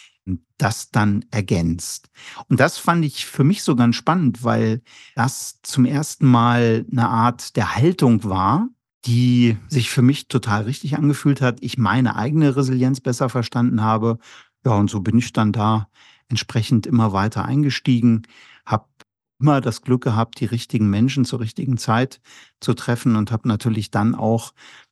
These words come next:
jetzt vor mittlerweile fünf Jahren dann angefangen,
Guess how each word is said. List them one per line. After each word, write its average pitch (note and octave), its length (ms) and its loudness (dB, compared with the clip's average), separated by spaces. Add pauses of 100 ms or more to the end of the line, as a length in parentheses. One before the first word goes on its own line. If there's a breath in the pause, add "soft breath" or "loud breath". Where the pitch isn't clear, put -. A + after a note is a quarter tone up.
(160)
jetzt - 320 -4
vor G#2+ 600 0
mittlerweile G2 580 -2
fünf D#3 300 -2
Jahren A#2+ 440 2 (300 soft breath)
dann A2 200 -2
angefangen, G#2+ 880 -2